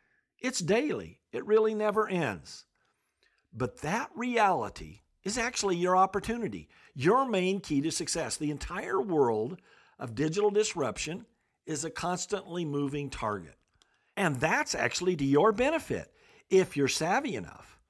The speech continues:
and motivated enough to not just survive, but to actually thrive in the constantly changing world of digital disruption of supply in your industry sector.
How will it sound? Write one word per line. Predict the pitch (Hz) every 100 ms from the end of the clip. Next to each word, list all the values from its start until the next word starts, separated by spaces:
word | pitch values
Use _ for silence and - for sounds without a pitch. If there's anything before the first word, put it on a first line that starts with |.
| _ _ -
and | 170 160 139
motivated | 143 160 247 320 196 120 110
enough | 107 95 85 - - _ _ _ -
to | 170
not | 160 180 151
just | 127 147 - - -
survive, | 131 104 120 123 - - - - - _ _ - -
but | 156
to | 185 -
actually | 180 - 156 135
thrive | - - 190 226 202 131 123
in | 127
the | 117
constantly | 110 - 175 208 - 233 220 208
changing | 208 - 175 165 147 160 170 151
world | 117 104 101 107 131 - - -
of | 131 104
digital | 110 151 160 170 185
disruption | 180 175 - 120 - 127 120
of | 107
supply | - 101 - 170 113 85 82 - _ _ _ _ -
in | 131 110
your | 123 160 120 101 -
industry | 117 107 - 120
sector. | 104 123 101 _ -